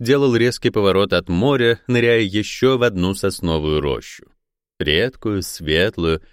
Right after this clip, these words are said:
сквозь которую была видна низкая, всего лишь в половину человеческого роста, стена, сложенная из розоватого необтесанного камня. За ней начинались невысокие дома то ли маленького городка,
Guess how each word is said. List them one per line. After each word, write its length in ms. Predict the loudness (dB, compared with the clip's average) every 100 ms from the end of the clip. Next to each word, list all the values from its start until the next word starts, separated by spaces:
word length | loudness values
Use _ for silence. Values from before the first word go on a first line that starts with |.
| _
сквозь 300 | -4 -2 2
которую 380 | 0 2 2 2
была 240 | 2 2
видна 440 | 2 -2 0 0 0
низкая, 720 | 0 0 -4 -4 0 2 0
всего 220 | 0 -2
лишь 160 | -2 -4
в 60 |
половину 380 | 0 2 2 -2
человеческого 580 | 0 0 0 -4 -2 2
роста, 400 | 2 2 -2 -2
стена, 640 | -4 -8 -4 0 0 0 -4 -12
сложенная 680 | -10 0 2 2 0 0 -2
из 260 | -2 -4 -2
розоватого 680 | -2 0 0 0 0 0
необтесанного 840 | 0 -2 -2 -4 -4 -2 -2 -2 -2
камня. 460 | -4 -4 -8 -18 _ _ _ _ _ _ _ _ _ -6
За 220 | -2 0
ней 220 | 0 0
начинались 500 | -2 0 0 0 0
невысокие 540 | 0 0 0 0 0
дома 420 | 2 2 2 -2 -2
то 160 | -2
ли 160 | -2 -2
маленького 520 | 0 0 0 0 -2
городка, 720 | 0 0 0 -2 0 0 -4